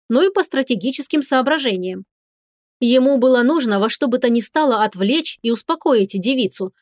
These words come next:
пока слегка потрепанный пейзаж не перекочевал в категорию изуродованного до неузнаваемости.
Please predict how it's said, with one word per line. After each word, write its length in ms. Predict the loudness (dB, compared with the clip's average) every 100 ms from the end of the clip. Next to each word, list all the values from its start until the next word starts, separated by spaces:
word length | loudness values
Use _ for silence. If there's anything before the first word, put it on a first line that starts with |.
| _ -4
пока 260 | -2 -2
слегка 360 | -2 -2 -2 -2
потрепанный 560 | -2 0 0 0 -2
пейзаж 420 | -2 -2 0 -2 -2
не 80 |
перекочевал 580 | -2 -2 -2 -2 0 0
в 80 | 0
категорию 640 | -4 -2 0 2 2 0 -2
изуродованного 880 | -2 2 2 2 2 2 2 0
до 240 | -2 -2 0
неузнаваемости. 1080 | 2 0 0 0 0 -2 -6 -8 -12 -16